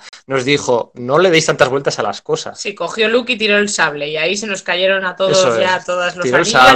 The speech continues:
Speaker 1: sable.
Speaker 2: dijimos,
Speaker 1: La otra
Speaker 2: "No".
Speaker 1: resultaba que no eran los pa-, entonces, habían huido de todas las tramas posibles con la nostalgia, y aquí de repente, otra vez lo vuelven a enganchar.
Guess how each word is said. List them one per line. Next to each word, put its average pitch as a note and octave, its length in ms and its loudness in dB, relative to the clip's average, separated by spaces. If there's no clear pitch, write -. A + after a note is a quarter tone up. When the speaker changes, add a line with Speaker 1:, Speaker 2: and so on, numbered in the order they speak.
Speaker 1:
sable. A2 200 0
Speaker 2:
dijimos, - 300 -6
Speaker 1:
La C#3 140 6
otra F3 180 6
Speaker 2:
"No". E3+ 80 2
Speaker 1:
resultaba D#3+ 380 2
que D3 100 -2
no C#3+ 80 -2
eran E3 140 2
los B2+ 120 -2
pa-, - 200 -10
entonces, C3 420 -8
habían D#3 340 6
huido G3+ 300 4
de F#3+ 140 4
todas D#3+ 520 2
las C#3 280 0
tramas D3+ 300 4
posibles D#3+ 580 -8
con A#2+ 260 -4
la A2 80 0
nostalgia, A2 680 -8
y A2 80 -4
aquí A2+ 180 -4
de D#3 100 2
repente, D#3+ 680 -6
otra B2+ 220 0
vez C#3+ 80 6
lo D3 80 4
vuelven C3 220 2
a A#2+ 60 -2
enganchar. G#2+ 400 -10